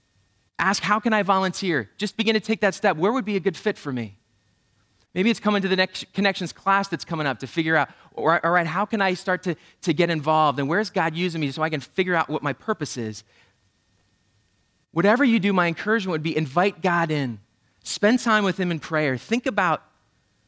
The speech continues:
where God is calling you to follow him in your specific life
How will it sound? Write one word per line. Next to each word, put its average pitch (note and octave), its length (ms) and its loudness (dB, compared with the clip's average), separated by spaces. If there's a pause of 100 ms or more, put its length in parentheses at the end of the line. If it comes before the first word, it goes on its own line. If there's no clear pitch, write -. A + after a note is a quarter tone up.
(300)
where F#3 300 2
God F#3 220 2
is D#3+ 120 0
calling F3+ 540 -2
you A#2 220 -6 (2000)
to F3 140 0
follow F#3 480 2
him E3 280 0
in D#3 140 0
your F3 380 2
specific E3+ 540 -6
life D3 300 0